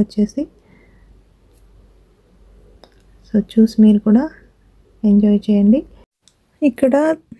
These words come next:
ఈ నేమ్స్‌తో ఐలాండ్స్ ఉంటాయండి, వాటి పేర్లు అనమాట అవి. So, ఇప్పుడు మేము ఈ టవర్ దిగేసి టవర్కి లెఫ్ట్ సైడ్ ఉన్న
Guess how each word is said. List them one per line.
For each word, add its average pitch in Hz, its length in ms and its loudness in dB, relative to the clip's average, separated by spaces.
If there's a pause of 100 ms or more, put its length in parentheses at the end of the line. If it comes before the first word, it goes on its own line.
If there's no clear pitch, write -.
(120)
ఈ - 20 2 (140)
నేమ్స్‌తో 247 420 0 (300)
ఐలాండ్స్ 240 400 0
ఉంటాయండి, 220 720 2 (100)
వాటి 220 200 2 (100)
పేర్లు 220 320 2
అనమాట 208 320 0
అవి. 277 160 0 (1700)
So, 233 100 -2 (280)
ఇప్పుడు 226 280 -2
మేము 226 200 4 (720)
ఈ 226 40 4 (760)
టవర్ 233 360 2
దిగేసి 226 460 2 (880)
టవర్కి 233 400 0 (100)
లెఫ్ట్ 214 260 -6
సైడ్ 226 340 2
ఉన్న 220 140 2